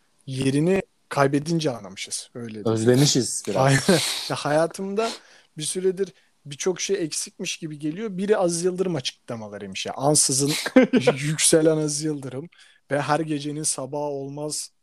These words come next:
Speaker 1: raconu, o beni yani fena yapıyor
Speaker 2: <laughs>
Speaker 1: gerçekten. O bir de kongrede bir videosu var onun. Arada mesela böyle çok gaza gelmek istediğimde, böyle önemli bir işe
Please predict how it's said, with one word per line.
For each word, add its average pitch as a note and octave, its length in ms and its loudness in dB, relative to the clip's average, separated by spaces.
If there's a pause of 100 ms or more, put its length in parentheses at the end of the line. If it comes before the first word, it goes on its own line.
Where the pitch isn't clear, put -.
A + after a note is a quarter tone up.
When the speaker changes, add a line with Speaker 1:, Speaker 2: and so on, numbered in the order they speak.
(120)
Speaker 1:
raconu, B2+ 580 -8
o C#3+ 240 -4
beni C#3 260 -4 (280)
yani G#2 320 -8
fena C3+ 460 -6
yapıyor E3 400 -2
Speaker 2:
<laughs> - 60 -6
Speaker 1:
gerçekten. - 540 -10
O A#2 140 -12
bir C3 80 -6
de C3+ 100 -6
kongrede D3+ 580 2
bir C#3 100 -2
videosu B2 440 -8
var G#2+ 100 -10
onun. C3+ 280 -6 (640)
Arada D3+ 300 4
mesela D#3 240 2
böyle D#3 100 2
çok D3+ 220 -4
gaza D3 260 0
gelmek C#3 320 -4
istediğimde, C3 540 -6
böyle A#2 140 -8
önemli B2 420 -4
bir C3 80 -8
işe C3 400 2